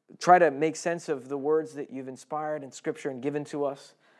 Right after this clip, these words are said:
that we might see and meet once again in them you, that we might see the glory of God in the face of Jesus Christ as he comes to us through the pages of Holy Scripture,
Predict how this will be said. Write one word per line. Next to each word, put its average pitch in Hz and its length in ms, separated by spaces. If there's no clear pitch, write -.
that 165 100
we 185 160
might 185 300
see 202 420
and 156 220
meet 185 280
once 160 360
again 147 480
in 156 240
them 123 400
you, 165 320
that 170 100
we 202 120
might 180 180
see 196 100
the 170 100
glory 196 520
of 143 100
God 170 320
in 139 80
the 123 80
face 180 440
of 135 140
Jesus 147 440
Christ 151 480
as 135 80
he 147 100
comes 190 300
to 160 160
us - 220
through 165 100
the 151 80
pages 185 400
of 156 80
Holy 139 260
Scripture, - 500